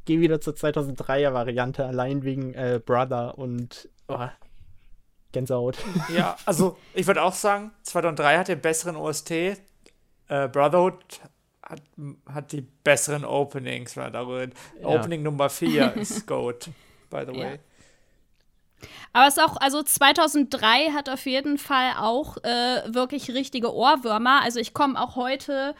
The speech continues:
Speaker 3: noch nicht über, äh, Nana Kitade hinweg, zum Beispiel. Weil das ist irgendwie ein Song, der mir dann auch beim Karaoke oder so dann immer wieder,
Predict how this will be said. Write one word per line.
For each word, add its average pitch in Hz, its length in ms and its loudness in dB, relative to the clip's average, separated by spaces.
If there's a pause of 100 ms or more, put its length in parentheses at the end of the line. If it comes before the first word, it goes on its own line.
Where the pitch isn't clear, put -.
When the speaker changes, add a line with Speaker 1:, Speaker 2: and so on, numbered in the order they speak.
(140)
Speaker 3:
noch 262 240 0
nicht 277 400 0
über, 240 480 2
äh, 233 200 -2
Nana 233 320 0
Kitade 220 720 -2
hinweg, 202 580 -4
zum - 160 -6
Beispiel. 208 440 -6
Weil 214 80 -4
das 220 160 -8
ist - 160 -4
irgendwie 262 300 -2
ein 254 140 -2
Song, 269 480 2
der 254 120 4
mir 254 160 2
dann 240 160 0
auch 240 280 2
beim 226 260 2
Karaoke 294 880 -2
oder 269 240 0
so 262 160 -4
dann 233 240 0
immer 294 320 6
wieder, 247 340 2